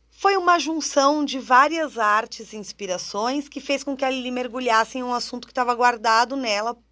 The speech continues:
pra um momento que ela achasse que fosse o ideal ela tratar desse, né? Então, é um assunto sobre a violência doméstica contra a mulher,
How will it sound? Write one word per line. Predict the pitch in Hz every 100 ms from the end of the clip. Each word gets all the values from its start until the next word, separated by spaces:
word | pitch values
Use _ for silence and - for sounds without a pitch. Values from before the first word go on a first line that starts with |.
| _ _
pra | 277
um | 277
momento | 294 269 247 254
que | 269
ela | 269
achasse | 277 269 240 233 -
que |
fosse | - 254 247
o | 269
ideal | 220 269 202 190 196 _ - - -
ela | - 214
tratar | 220 220 220 233
desse, | 196 170 147 -
né? | 165 180 254 262 - _
Então, | 202 202 226 233
é | 233 247
um | 262
assunto | 254 233 - 247 247 247
sobre | - 220 233 220 220
a | 202 190 185 170
violência | 147 190 196 190 214 -
doméstica | 190 196 190 196 -
contra | 185 190 185
a |
mulher, | 170 165 170 202 226 226 226 220 214